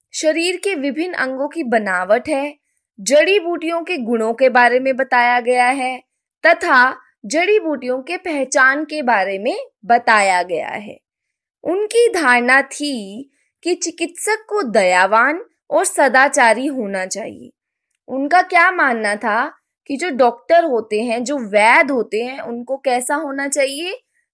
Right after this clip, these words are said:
दयावान, दया की भावना रखने वाला और सदाचारी। सदा, क्या करने वाला? सत्य वचन बोलने वाला,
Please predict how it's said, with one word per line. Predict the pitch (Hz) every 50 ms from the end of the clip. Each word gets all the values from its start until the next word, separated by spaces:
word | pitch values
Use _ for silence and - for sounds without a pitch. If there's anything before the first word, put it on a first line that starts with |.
| _ 196
दयावान, | 180 175 247 247 269 277 277 285 285 240 233 196 190 185 180 202 - _ _ _ _ _ -
दया | 190 180 233 240 262 277 285
की | 302 294 330 330
भावना | 262 226 220 226 190 180 180 185 196 208 226
रखने | 226 247 247 - 247 254 269 269
वाला | 269 269 269 269 294 311 339 - - _ _ _ _ _ _ _ _ -
और | - 339 -
सदाचारी। | - - 359 330 311 247 311 320 330 330 - 262 220 190 180 202 214 208 _ _ _ _ _ _ _ _
सदा, | - - 294 285 240 277 302 330 - - - 254
क्या | 262 - 262 254 269
करने | 277 311 285 254 285 294
वाला? | 294 294 285 294 311 359 415 - - _ _ _ _ _ _ _
सत्य | - - 285 285 285 - - 339 349
वचन | 302 269 254 - 247 240 247 247
बोलने | 233 247 247 254 254 262 269
वाला, | 254 262 254 262 269 294 330